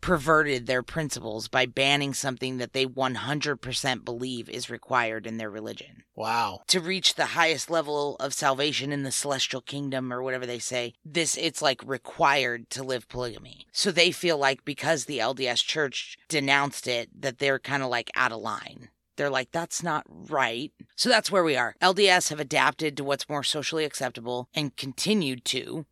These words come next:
Speaker 1: with other things over the next hundred and twenty years. Like, they continued to get more, you know, with it <laughs> as far as, like, what's acceptable. But the F L D S is like, "Fuck it, we're going rogue." Or not rogue. They're just doing the same weird, gross shit they've always done.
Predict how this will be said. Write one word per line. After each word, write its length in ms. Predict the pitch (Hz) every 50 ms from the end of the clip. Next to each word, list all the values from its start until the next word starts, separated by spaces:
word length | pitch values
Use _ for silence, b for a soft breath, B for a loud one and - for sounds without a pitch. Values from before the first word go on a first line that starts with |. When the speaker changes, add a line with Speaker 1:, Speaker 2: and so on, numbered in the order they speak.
| _ _
Speaker 1:
with 220 | - 160 - - -
other 280 | 143 - 151 170 143 113
things 420 | - 123 117 117 117 127 - -
over 220 | - 147 139 127
the 80 | 120 123
next 260 | 123 120 - - -
hundred 280 | 127 127 113 113 117 113
and 60 | 107
twenty 300 | 110 120 120 113 110 107
years. 360 | - - - - - - - - _
Like, 180 | 139 139 131 -
they 140 | 151 147 135
continued 560 | - 139 139 - - 156 156 143 135 127 123
to 80 | 131
get 180 | 123 131 - -
more, 560 | 139 139 139 135 127 123 120 110 113 117 - _ _
you 160 | 170 160 143
know, 140 | 127 117 110
with 320 | 117 123 147 139 - -
it 180 | 120 113 - - -
<laughs> 500 | - - - - - - - - _ _
as 140 | 147 135 -
far 240 | - - 165 156 139
as, 140 | 135 120 127
like, 180 | 131 117 -
what's 200 | 131 131 - -
acceptable. 720 | 120 - - - 120 123 - - 143 131 139 147 139 170 - - _
But 160 | - 180 -
the 140 | - 156 -
F 200 | - 165 160 -
L 120 | 170 147 135
D 160 | 143 165 180
S 200 | 190 180 - -
is 100 | 127 -
like, 180 | 139 131 -
"Fuck 280 | - - 208 190 190 -
it, 200 | 190 165 - -
we're 160 | 120 160 160
going 280 | 143 170 160 147 147 143
rogue." 360 | 139 127 117 110 113 127 - 101 - _
Or 200 | 143 139 131 120
not 300 | 117 127 131 131 127 -
rogue. 300 | - 117 113 110 110 120
They're 140 | 123 131 131
just 200 | 117 113 110 - _ _
doing 160 | 131 135 123
the 80 | 120
same 260 | 107 - 139 127 123 117
weird, 240 | 120 120 117 107
gross 200 | 113 123 120 113
shit 240 | - - 120 113 -
they've 120 | 113 110 110
always 260 | 113 107 101 101 -
done. 280 | - - - - 123